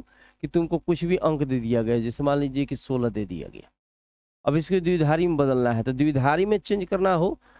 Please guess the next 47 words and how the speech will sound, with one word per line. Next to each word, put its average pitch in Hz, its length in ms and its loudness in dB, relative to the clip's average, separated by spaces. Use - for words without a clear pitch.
तो 147 40 0
सिर्फ 208 320 0
इसे 196 200 2
दो 170 320 0
से 190 160 0
ही 185 140 2
भाग 120 300 2
देंगे, 76 280 -10
खाली - 920 -4
दो 185 200 2
से 202 120 0
भाग 180 260 2
देंगे, 202 400 0
आंसर 170 260 0
अपने 160 240 0
आप 139 200 0
आ 110 60 2
जाएगा। 95 280 -4
देख 156 160 0
लो 156 80 2
कैसे 135 240 0
बनेगा, 101 280 -4
ठीक 151 80 0
है। 165 60 2
सोलह 185 320 2
आ 185 140 0
गया 202 160 0
ना, - 80 0
यहाँ 139 160 2
पे 117 200 -2
डिवाइड 123 300 0
करो 117 260 -8
दो 151 120 2
से, 175 220 -2
दो 165 120 2
आठे 190 320 0
सोलह, 113 420 -2
दो 147 120 2
आठे 175 380 0
सोलह, 151 360 0
और - 640 -6
यहाँ 135 160 2
मन 160 220 2
में 175 100 2
सोलह 175 280 0
लिख 185 180 0
दिया 190 300 2